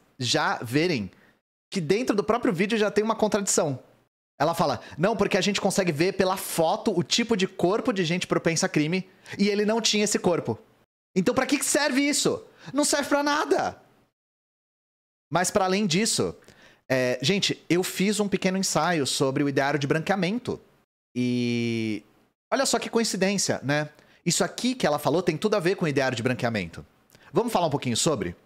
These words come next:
Porque por um acaso eu tinha acabado de estudar o tema. Então vocês vão ver que a coisa é muito mais problemática do que parece,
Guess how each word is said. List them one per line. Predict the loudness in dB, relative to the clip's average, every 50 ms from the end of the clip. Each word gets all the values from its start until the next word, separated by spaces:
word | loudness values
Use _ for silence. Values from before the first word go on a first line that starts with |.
| _ _ _ _ _ _ _ -8 -2
Porque | -2 0 0 0
por | 0 0
um | 2 2
acaso | 0 0 0 0 0 2 2 0 0 0 0 0 0 2 0 0 0 0
eu | 0 0
tinha | 0 0
acabado | 2 2 2 2 2
de | 0
estudar | 0 0 -2 -2 -2 -12 -20 _ _ _
o | -6 -2
tema. | 0 0 2 2 0 -2 -6 -10 _ _ _ _ _ _ _ _ _ -20 -20 -20 -20 -8 -4
Então | -2 0 2 2
vocês | 2 2 2 0 2
vão | 0 0 0 0
ver | 0 2 2 2 0 -2 -4 -10 -20 -20 -20 _ _ _
que | -2 0 2 2 2 2 2 2 2 0 0 0 0 0 -2 -4 -6 _ _ _ _ _ _ _ _
a | -4
coisa | -2 0 2 2 2
é |
muito | 0 0 0 0
mais | 0 0 2
problemática | 0 0 2 2 0 0 0 0 -2
do | -2
que | 0
parece, | 0 0 2 0 0 -2 -4 -8 -10